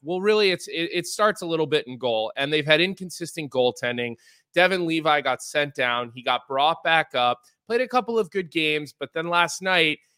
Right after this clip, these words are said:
you know, he just doesn't look like an N H L goaltender right now. I do believe he is one.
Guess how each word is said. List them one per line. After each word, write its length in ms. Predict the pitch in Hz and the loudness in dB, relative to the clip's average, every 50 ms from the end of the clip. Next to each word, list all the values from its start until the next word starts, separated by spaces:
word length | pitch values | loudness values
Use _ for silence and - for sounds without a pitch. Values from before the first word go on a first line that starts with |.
| _ _ | _ _
you 80 | - 160 | -4 -2
know, 100 | 170 165 | 0 0
he 200 | - - 196 190 | 0 -4 -10 -10
just 280 | 175 226 220 - - | -8 -8 -10 -10 -10
doesn't 380 | - 196 202 185 220 214 - 165 | -10 -10 -8 -8 -8 -10 -8 -6
look 280 | 170 190 208 202 - 190 | -4 -4 -4 -4 -2 -4
like 200 | 185 185 - 180 | -4 -4 -4 -6
an 80 | 175 | -6
N 100 | 180 180 | -6 -4
H 220 | 180 180 160 - 190 | -6 -8 -6 -4 -2
L 120 | 170 170 | -2 -2
goaltender 680 | 143 - 147 165 180 170 - 180 180 175 170 175 156 135 | 0 0 0 0 0 -4 -6 -6 -6 -2 -2 -2 -2 0
right 240 | 139 165 175 165 - 143 | 0 0 0 0 -2 -6
now. 320 | 160 165 180 180 151 123 - 139 | -8 -6 -4 -4 -4 -2 2 2
I 100 | 147 151 | 2 2
do 280 | 139 - 190 220 226 | 2 -4 -6 -6 -4
believe 360 | 185 202 180 175 190 196 190 | -4 -4 -6 -6 -6 -8 -8
he 260 | 143 170 156 139 139 160 | -10 -10 -8 -4 -4 -2
is 180 | 185 180 180 | -4 -4 -6
one. 360 | 190 202 220 226 233 233 233 | -6 -4 -2 -2 -2 -4 -6